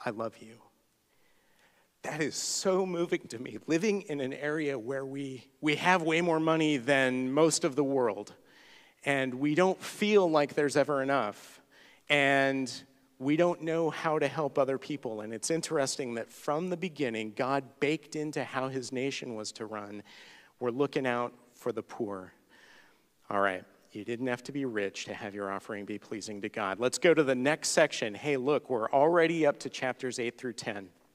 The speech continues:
<sighs> This highlights the problem of priests, and priests are always gonna be a problem, but they, these chapters start with,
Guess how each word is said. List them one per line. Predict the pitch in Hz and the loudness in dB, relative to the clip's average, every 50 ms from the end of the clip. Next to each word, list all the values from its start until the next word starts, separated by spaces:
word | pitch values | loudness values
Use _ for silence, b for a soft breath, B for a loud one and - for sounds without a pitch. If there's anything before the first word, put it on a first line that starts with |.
| _ _ _ _ _ _ _ _ _ _ _ - - B B B B B B B B B B B B B B B B B B _ _ _ _ _ - B | _ _ _ _ _ _ _ _ _ _ _ -18 -18 B B B B B B B B B B B B B B B B B B _ _ _ _ _ -6 B
<sighs> | B B B B B B B B 131 131 B B B B B 139 _ - | B B B B B B B B -18 -18 B B B B B -20 _ 2
This | 185 208 202 - | 4 4 4 4
highlights | - 180 160 156 156 143 139 - - | 6 8 8 8 8 6 4 2 0
the | - | -6
problem | - - 135 120 113 127 123 120 | -4 0 0 0 0 0 -2 -2
of | 113 - | -4 -4
priests, | - - 104 104 104 101 - - - - - - - - - - | -4 -6 -6 -4 -4 -4 -6 -6 -6 -6 -6 -6 -8 -10 -6 -2
and | 139 117 107 110 104 | -2 0 0 -2 -6
priests | - - 170 165 156 - - - | -8 -6 -4 -4 -2 -2 -2 0
are | 135 117 104 | 0 0 2
always | 127 127 127 131 131 117 - | 2 2 2 2 0 -2 -2
gonna | - 131 120 113 | -4 -6 -4 -4
be | 120 113 | -2 -4
a | 110 | -2
problem, | - - 117 110 107 117 107 107 | -2 0 0 0 0 -2 -2 0
but | 123 127 - - B B B B B B B B B | 2 0 0 -2 B B B B B B B B B
they, | 156 147 131 - - - - - b b b b b b b b - | 2 4 2 0 -4 -10 -18 -20 b b b b b b b b -4
these | 165 151 123 - | -2 -2 -2 0
chapters | - 202 196 196 - 196 160 - | 2 4 4 4 4 2 0 0
start | - - 180 160 160 147 - | 2 2 2 2 2 2 2
with, | 147 139 - - - | 0 0 0 -2 -8